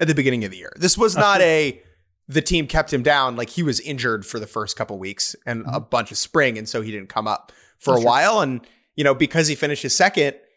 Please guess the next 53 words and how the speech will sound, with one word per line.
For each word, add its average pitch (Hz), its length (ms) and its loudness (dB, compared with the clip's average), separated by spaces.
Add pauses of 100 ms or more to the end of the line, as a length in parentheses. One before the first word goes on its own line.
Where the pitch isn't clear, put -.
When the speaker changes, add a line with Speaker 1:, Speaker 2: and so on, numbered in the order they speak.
Speaker 1:
he - 180 -6
now 143 300 2
gets 135 580 2
a, 123 480 0 (440)
uh, 120 220 2
takes 165 300 0
a 147 60 -2
year 139 400 0
off 139 260 2
of 127 80 -4
his 117 160 -4
service 143 400 0
time 110 300 -4
at 104 80 -8
the 101 60 -14
back 120 280 -2
end 110 140 -6
of 104 60 -10
the - 60 -14
contract - 680 -4
under 120 180 -6
the 113 100 -6
new 113 120 -6
C - 240 -4
B 107 160 -4
A, 104 140 0
remember? 104 420 -8
Speaker 2:
Mm-hmm. 135 60 -6 (500)
Mm-hmm. 165 40 -8 (220)
So - 140 -4
he 127 120 -2
still, 127 340 0
he 131 120 -12
still 127 240 -8
gets 131 240 -2
it 117 80 -10
anyway. 117 320 -10
He 113 60 -20
still - 180 -14
gets 117 200 -16
that, 120 280 -12
that 123 180 -20
full 139 160 -10
year. - 240 -10 (100)
So, - 340 -8 (540)
yeah, 190 200 2
no, 143 220 2
he's, 147 360 -6
look, 135 260 -4
look, 135 240 -8
I 123 60 0
mean, 123 180 -2
uh, 117 140 -8